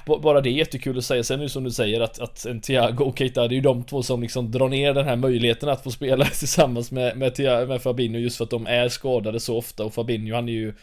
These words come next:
alltid där, men, eh, ja, alltså, det är ju fantastiskt skönt för det första att få se dem spela tillsammans, för jag tror att varenda Liverpool-supporter så har ju nog någon gång suttit och förnulat på den här lösningen, vad det kan innebära, för det är ju egentligen,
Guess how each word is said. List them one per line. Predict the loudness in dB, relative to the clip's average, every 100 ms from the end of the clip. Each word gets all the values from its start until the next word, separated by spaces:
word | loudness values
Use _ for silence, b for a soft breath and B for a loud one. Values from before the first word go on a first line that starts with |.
| B B B B 2
alltid | 4 4 0 0
där, | 2 0
men, | -2 -2 -2
eh, | -2 -2 -4 -10 B B -20 -20 -20 -20 -20 -18 -4
ja, | 2 2
alltså, | 2 -4
det | -4
är |
ju | -2 -4 -6 -12
fantastiskt | -10 -6 -4 -6 -8 -4
skönt | -2 -2 -6
för | -8 -6
det |
första | -4 -6 -4
att | -6
få | -6
se | -6 -4
dem | -4 -4
spela | -2 -2
tillsammans, | -2 -2 -2 -4 -6
för | -6
jag |
tror | -4 -2 -2
att | -2
varenda | -2 -2 -2 -4 -6 -6
Liverpool-supporter | -4 -4 -4 -6 -8 -8 -6 -6 -4 -6
så | -4 0
har | 2
ju | 2
nog | 0 -6 -8
någon | -4 -2 0
gång | -2 -2
suttit | -4 -4 -6 -4
och | -2 -2 B B B B
förnulat | 0 2 4 2 2 2
på | 0
den | 0
här | 0
lösningen, | 2 0 -2 -6 -4 -2
vad | 0
det | 0
kan | 0 -2
innebära, | -2 -2 -2 0 -2
för | -4 -2
det | -2
är | 0
ju | 0
egentligen, | 0 -2 -4 -6 -6